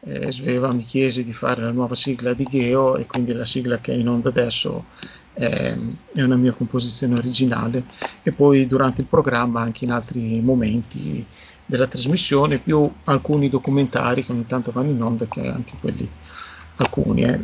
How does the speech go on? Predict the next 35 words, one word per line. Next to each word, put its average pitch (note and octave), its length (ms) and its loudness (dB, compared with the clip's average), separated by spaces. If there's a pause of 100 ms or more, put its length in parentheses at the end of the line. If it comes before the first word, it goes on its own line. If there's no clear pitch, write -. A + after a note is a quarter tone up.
(160)
hanno, A#2 560 -2
hanno A#2+ 760 -2
dei B2+ 100 2
miei A#2 220 2
pezzi - 360 -2
all'interno. A2+ 680 -8
Quindi C3 280 2
sono D3 220 2
due D3 200 6
esperienze D3 540 0
molto C#3 260 -2
belle, D3+ 460 4 (520)
eh, D3 260 2
molto, C#3+ 500 4
anche D3+ 300 2
molto C#3 300 2
diverse B2 520 0
tra - 160 -4
di C#3 120 -2
loro C#3 400 0
e, C#3 300 6
mm, B2 100 0 (720)
guarda D3 280 4
caso C#3+ 280 4
sono B2 180 -4
proprio C3 300 -6
due C#3 160 4
programmi B2+ 640 0
che - 100 -14
sono C3 160 -6
delle B2 160 -4
colonne A#2 320 -4
portanti, B2 580 0
direi A#2 300 -6
tre. - 260 -8